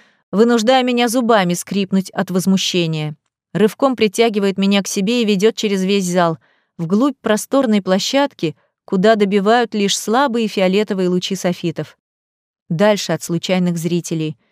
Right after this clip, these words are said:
Он будто украл меня и пытается спрятать в интимном полумраке.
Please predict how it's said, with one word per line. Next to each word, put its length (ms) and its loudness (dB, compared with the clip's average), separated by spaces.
Он 160 2
будто 260 -2
украл 340 2
меня 320 2
и 40 -4
пытается 460 0
спрятать 560 0
в 60 -2
интимном 460 0
полумраке. 680 -2